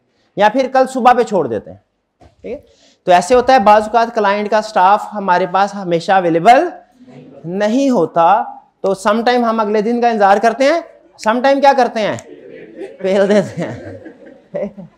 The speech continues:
ये क्लाइंट ने किया है, but ठीक है, ठीक किया होगा, जो कि करना नहीं चाहिए, करना नहीं। तो ये रीजन है, कुछ समझ आई? जरा क्विक रिवीजन करते हैं। बेसिक कॉन्सेप्ट आज हमने क्या सीखा कि ऑडिटर क्यों हंड्रेड परसेंट एश्योरेंस प्रोवाइड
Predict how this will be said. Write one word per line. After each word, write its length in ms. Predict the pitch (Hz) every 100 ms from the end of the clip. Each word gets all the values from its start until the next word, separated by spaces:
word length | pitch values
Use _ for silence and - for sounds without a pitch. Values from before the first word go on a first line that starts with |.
| _ _ _ 180
ये 60 |
क्लाइंट 360 | 175 202 202 240
ने 100 | 240
किया 220 | 208 220
है, 260 | 233 240 - _ _ _ -
but 140 | 202 175
ठीक 200 | 202 170
है, 80 |
ठीक 240 | 135 165 143
किया 180 | 123 82
होगा, 280 | 69 - - _ _ _ _ _ _ _ _ -
जो 180 | 135 180
कि 180 | 196 185 - _ - -
करना 260 | 233 254 220
नहीं 140 | 160
चाहिए, 260 | 101 80 90
करना 260 | 139 131 123
नहीं। 120 | 87 101 _ _ _ _
तो 60 |
ये 280 | 254 269 349
रीजन 320 | 330 285 262
है, 80 | 226
कुछ 180 | 214 294
समझ 280 | 311 302 294
आई? 240 | 294 381 330 - - - - - - 147
जरा 180 | 233
क्विक 320 | 294 - 339 392
रिवीजन 320 | 320 320 320
करते 280 | 254 240 233
हैं। 260 | 220 160
बेसिक 380 | 185 240 339 359
कॉन्सेप्ट 380 | 330 320 311 302
आज 180 | 285 285
हमने 200 | 294 285
क्या 180 | 262
सीखा 360 | 240 240 170 127 98 - _ _ _ _ _ - -
कि 80 | -
ऑडिटर 520 | 233 202 226 233 277
क्यों 420 | 262 262 285 302 269
हंड्रेड 300 | 247 240 254
परसेंट 280 | 254 269
एश्योरेंस 340 | 254 254 247 247
प्रोवाइड 720 | 233 214 214 269 320 - -